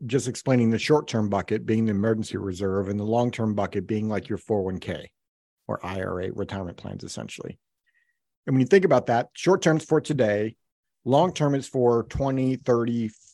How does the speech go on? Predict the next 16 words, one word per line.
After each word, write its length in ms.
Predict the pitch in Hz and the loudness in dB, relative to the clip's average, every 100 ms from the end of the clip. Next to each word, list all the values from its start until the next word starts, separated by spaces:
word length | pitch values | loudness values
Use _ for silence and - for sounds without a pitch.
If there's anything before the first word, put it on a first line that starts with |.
| _ | _
fifty 260 | 139 120 127 | 0 2 2
years 340 | 120 113 104 | 2 4 2
from 80 | 110 | 0
now, 220 | 101 95 | -2 0
however 340 | 104 117 110 113 | 2 2 2 0
you 80 | 107 | 0
want 120 | 110 | 0
to 60 | |
look 140 | 104 95 | -2 -4
at 80 | 87 | -6
that, 240 | 87 95 | -6 -6
the 100 | 101 | -8
ti-, 300 | 95 107 117 | -4 -6 -4
that 160 | 110 95 | -6 -4
time 240 | 117 113 | -4 -4
frame. 240 | - 98 | -4 -8